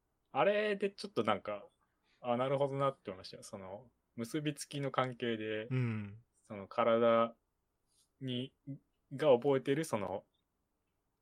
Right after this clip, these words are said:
Speaker 1: 思い出と、
Speaker 2: そうそうそう。
Speaker 1: 知識を結びつけるみたいな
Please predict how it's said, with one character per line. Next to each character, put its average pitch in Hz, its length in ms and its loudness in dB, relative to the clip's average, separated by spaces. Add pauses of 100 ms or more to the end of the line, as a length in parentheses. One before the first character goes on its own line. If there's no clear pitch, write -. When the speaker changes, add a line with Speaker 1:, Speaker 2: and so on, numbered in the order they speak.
Speaker 1:
思 160 380 6
い 196 80 2
出 196 120 4
と、 196 200 2 (260)
Speaker 2:
そ - 300 8
う - 20 10
そ 135 220 4
う 127 40 4
そ - 180 -2
う。 120 40 2
Speaker 1:
知 - 80 6
識 139 320 4
を 98 80 6
結 107 280 0
び 135 100 0
つ - 80 -6
け 165 120 6
る 117 80 4
み 98 100 -2
た 95 120 0
い 95 40 -6
な 110 140 -10